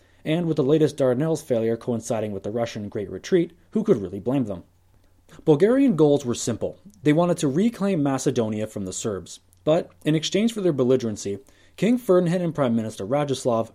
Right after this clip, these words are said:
drove a hard bargain. They wanted to see Serbia attacked for a second time, except now under the auspices of a respected German general, with German troops leading the way. The civilian and military leaders in Bulgaria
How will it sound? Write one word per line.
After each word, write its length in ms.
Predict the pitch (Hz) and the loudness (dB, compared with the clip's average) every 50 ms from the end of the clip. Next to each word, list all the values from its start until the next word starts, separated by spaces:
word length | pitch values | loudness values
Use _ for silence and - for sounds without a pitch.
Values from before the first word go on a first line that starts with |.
| _ - | _ 0
drove 220 | - 165 190 185 | 2 4 6 4
a 40 | 180 | 4
hard 300 | - - 98 95 95 95 | 2 0 -10 -10 -6 -6
bargain. 360 | 120 113 113 95 95 87 - _ _ _ _ _ _ _ _ _ _ _ _ _ _ _ - _ - | -4 -4 -4 -6 -8 -14 -16 _ _ _ _ _ _ _ _ _ _ _ _ _ _ _ -12 _ 2
They 80 | 151 147 | 2 4
wanted 260 | 170 214 254 277 269 | 4 4 4 2 2
to 60 | - | -2
see 240 | - - - 214 190 | -8 -4 -2 -2 -2
Serbia 520 | - - - 147 170 185 240 247 247 - | -2 -2 0 0 0 2 2 0 0 0
attacked 360 | 175 170 156 135 127 127 - | -2 -4 -2 -4 -4 -4 -2
for 180 | - 131 131 120 | -2 0 0 0
a 60 | 113 | -2
second 420 | 110 - - 110 92 - 95 87 - | -6 -6 -8 -8 -8 -8 -10 -10 -6
time, 300 | - 120 104 87 82 _ _ _ _ _ _ _ | -6 -6 -6 -8 -14 _ _ _ _ _ _ _
except 380 | - 143 131 - 160 139 143 - | -6 -6 -2 0 -2 -2 0 0
now 380 | 190 202 175 127 104 104 - - - | -4 -2 -2 -2 -4 -6 -8 -6 -4
under 140 | 147 190 226 | -2 0 2
the 140 | 277 277 | 0 0
auspices 600 | - 147 151 151 - - 156 - - 165 156 151 - | 0 -2 -4 -4 -4 -6 -8 -4 -2 -2 -2 -2 -2
of 180 | - 139 127 | -2 0 2
a 40 | 131 | 2
respected 540 | 127 131 123 - - 127 110 - - 110 98 | 4 2 2 0 -2 -6 -6 -6 -8 -10 -8
German 340 | 98 104 101 98 95 92 98 | -8 -8 -8 -8 -8 -10 -6
general, 400 | 120 143 165 170 165 165 156 - _ _ _ - | -4 -4 -2 -2 -2 -4 -6 -8 _ _ _ -4
with 180 | - 143 123 - | -4 -4 -4 0
German 300 | - 185 214 254 254 233 | 2 2 4 4 2 0
troops 380 | - - 135 123 123 120 - | 0 2 4 4 4 2 -2
leading 240 | 113 110 104 104 98 | -6 -6 -6 -6 -6
the 80 | 87 92 | -6 -4
way. 300 | 101 117 110 92 90 - _ _ _ _ _ _ _ _ _ _ _ _ _ _ _ _ _ _ _ - | -4 -4 -4 -4 -6 -12 _ _ _ _ _ _ _ _ _ _ _ _ _ _ _ _ _ _ _ -2
The 100 | - 160 | 0 2
civilian 440 | 156 160 156 202 226 254 262 269 247 | 2 2 2 2 2 4 2 2 2
and 80 | 185 | 2
military 480 | 185 180 175 175 170 - 156 147 147 139 | 2 4 4 4 4 2 0 2 2 4
leaders 280 | 127 131 120 120 113 | 4 2 2 2 0
in 120 | 113 110 98 | -2 -4 -4
Bulgaria 520 | 104 104 104 117 123 131 127 113 110 110 | -4 -4 -4 -2 0 0 0 0 -2 -4